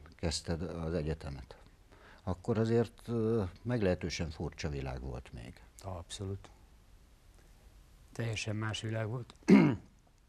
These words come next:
Speaker 2: Na most, miután az ember nem azzal foglalkozott, ami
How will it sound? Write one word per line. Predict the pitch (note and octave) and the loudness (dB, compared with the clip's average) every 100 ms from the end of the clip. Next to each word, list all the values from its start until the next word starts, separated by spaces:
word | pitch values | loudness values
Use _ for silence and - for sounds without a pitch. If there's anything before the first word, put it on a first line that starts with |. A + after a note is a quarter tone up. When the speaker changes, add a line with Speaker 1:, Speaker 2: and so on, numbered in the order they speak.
| - - - - - - - | -20 -20 -20 -20 -20 -20 -10
Speaker 2:
Na | C3 | -6
most, | B2+ - - | -4 -6 -4
miután | C3+ C3 C3 B2 B2+ - | -4 -4 -4 -4 -6 -10
az | - A2+ | -10 -2
ember | C3+ B2 A2+ A2 - - - - - - - | -2 0 -2 -6 -12 -20 -20 -20 -20 -20 -18
nem | - B2+ C3+ | -6 -2 0
azzal | B2 G#2 A2 | 0 0 0
foglalkozott, | G2 G#2 A2+ G#2 G2 G2+ - | -2 -2 -2 -2 -4 -6 -6
ami | A2+ A2+ G#2+ | -6 -4 -4